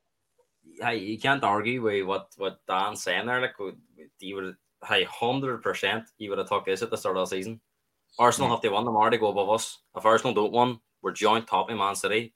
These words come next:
Speaker 1: separated by a goal difference. I mean, after seven games, who wouldn't have,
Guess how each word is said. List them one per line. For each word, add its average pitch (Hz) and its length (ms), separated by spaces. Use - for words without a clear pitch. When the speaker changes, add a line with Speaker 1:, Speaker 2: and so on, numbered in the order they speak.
Speaker 1:
separated 107 480
by 101 160
a - 20
goal 90 140
difference. 113 420
I - 40
mean, 95 100
after 101 200
seven 113 340
games, 98 300
who 104 180
wouldn't 98 220
have, 92 80